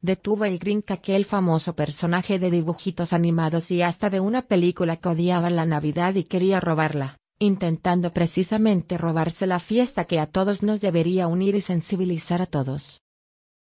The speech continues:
Pero como no es físicamente posible hacer desaparecer la fiesta propiamente dicha,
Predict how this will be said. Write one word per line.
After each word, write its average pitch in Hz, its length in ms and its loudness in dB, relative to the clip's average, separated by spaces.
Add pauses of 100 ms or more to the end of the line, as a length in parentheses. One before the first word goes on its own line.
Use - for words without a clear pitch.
(360)
Pero 160 260 0
como 165 240 -2
no 175 180 0
es 214 180 -2
físicamente 185 800 -2
posible 185 520 0
hacer 165 300 -4
desaparecer 165 760 -2
la 165 140 0
fiesta 180 500 -4
propiamente 180 720 0
dicha, 180 480 -6